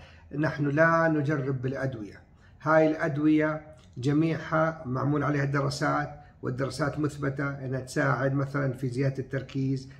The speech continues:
تقليل الحركة، تقليل الشراسة،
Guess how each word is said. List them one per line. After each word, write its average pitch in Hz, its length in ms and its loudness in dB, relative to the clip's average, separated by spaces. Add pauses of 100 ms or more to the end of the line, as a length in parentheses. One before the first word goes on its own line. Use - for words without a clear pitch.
(120)
تقليل 135 360 -2
الحركة، 139 680 -2 (200)
تقليل 143 320 -4
الشراسة، 135 800 0